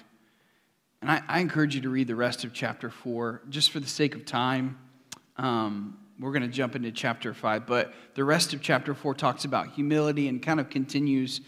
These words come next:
in the same vein that we've been talking about, which is how we can love and treat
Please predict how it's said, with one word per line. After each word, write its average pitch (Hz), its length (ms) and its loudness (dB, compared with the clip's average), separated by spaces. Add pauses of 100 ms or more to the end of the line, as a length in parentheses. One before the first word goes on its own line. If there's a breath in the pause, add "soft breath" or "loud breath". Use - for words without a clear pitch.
(420 loud breath)
in 127 100 -2
the 143 80 2
same 131 460 2
vein 123 360 -2
that 104 140 -6
we've 120 220 -6
been 113 100 -6
talking 113 420 -2
about, 104 400 -2
which 117 200 -6
is - 80 -8
how 117 180 0
we 120 160 -6
can 120 320 -6
love 120 540 -2 (840 soft breath)
and 117 140 -8
treat 117 440 -2